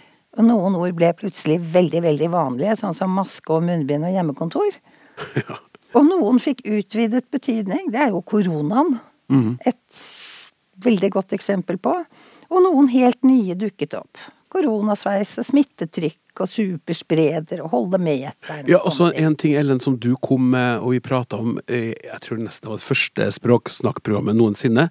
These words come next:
Speaker 2: Zoom-fatigue.
Speaker 1: Ja, Zoom-fatigue, ja.
Speaker 2: Ja.
Speaker 1: <laughs> Ja.
Speaker 2: Altså rett og slett at man blir utmattet og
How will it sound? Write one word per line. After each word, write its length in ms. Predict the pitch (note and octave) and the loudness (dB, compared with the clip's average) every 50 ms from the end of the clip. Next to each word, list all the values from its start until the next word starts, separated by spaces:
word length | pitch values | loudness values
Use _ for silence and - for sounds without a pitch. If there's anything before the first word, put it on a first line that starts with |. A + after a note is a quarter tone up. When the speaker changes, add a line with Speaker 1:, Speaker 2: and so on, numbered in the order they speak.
| - - - - _ | -2 -14 -20 -20 _
Speaker 2:
Zoom-fatigue. 920 | - - - - A#2+ B2 B2+ C3 A#2+ - C#3 - - D#3+ F#3+ A3 E3+ B2+ A2+ - - _ - | -8 -6 2 4 6 6 6 4 4 2 -4 0 2 2 2 2 -2 -10 -12 -16 -18 _ 2
Speaker 1:
Ja, 160 | - E4 D4+ B3 - - _ _ - - - - - | 2 2 2 0 -8 -16 _ _ -20 -20 -20 -20 -8
Zoom-fatigue, 640 | - - C4+ A#3+ C4 A3+ - C4+ - F4 D#4 E4+ D4+ | 2 4 4 4 4 2 2 2 4 4 4 4 4
ja. 160 | D#4 C4+ C#4 - - - | 4 2 2 2 0 0
Speaker 2:
Ja. 340 | C3 A#2+ A2+ - G3+ A3+ B3+ - - - | 2 4 6 6 4 4 0 -4 -10 -14
Speaker 1:
<laughs> 180 | - - - - | -16 -14 -10 -2
Ja. 320 | - G3 G3 D#3+ G3 D4 C#4+ - _ - - | 0 2 2 2 0 0 -4 -6 _ -8 -2
Speaker 2:
Altså 300 | D3+ D3+ - - D3 D3 | -2 -2 0 2 2 2
rett 160 | E3 D#3+ - | 2 2 0
og 100 | D#3 D#3 | -2 -2
slett 280 | - D3 C#3+ D3 - - | 0 0 -2 -2 -2 -6
at 120 | D3 - | -6 -2
man 180 | C#3+ C3+ C3+ C3+ | 0 0 0 0
blir 180 | B2+ C#3 C#3+ - | 0 0 0 0
utmattet 640 | C3 C3 A2+ A2 - - - G#2 G2 - _ - A2 A2+ | -2 -4 -4 -4 -8 -6 -4 -4 -4 -4 _ -6 -2 -2
og 260 | A#2+ B2+ B2+ C3+ | 0 0 0 0